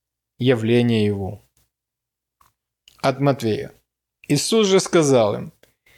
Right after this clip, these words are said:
Ибо он поступит как человек, который, отправляясь в чужую страну, призвал рабов своих и поручил им имение свое. И одному дал он пять талантов,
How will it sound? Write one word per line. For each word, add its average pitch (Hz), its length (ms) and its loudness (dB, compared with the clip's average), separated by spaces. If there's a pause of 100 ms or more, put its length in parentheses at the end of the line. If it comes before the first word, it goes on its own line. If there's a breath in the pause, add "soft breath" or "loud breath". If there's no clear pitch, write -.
(180)
Ибо 143 200 2
он 202 360 2
поступит 196 560 0
как 185 200 0
человек, 175 540 2
который, 160 340 2
отправляясь 160 920 2 (280)
в - 80 -20
чужую 165 360 4
страну, 160 480 2
призвал 156 500 2
рабов 156 380 4
своих 175 300 2 (320)
и 190 120 0
поручил 180 600 2
им 170 160 -4 (120)
имение 160 540 2
свое. - 480 -6 (1700)
И 131 80 -2
одному 147 480 2
дал 190 220 2
он 190 120 2
пять 202 380 0
талантов, 139 640 2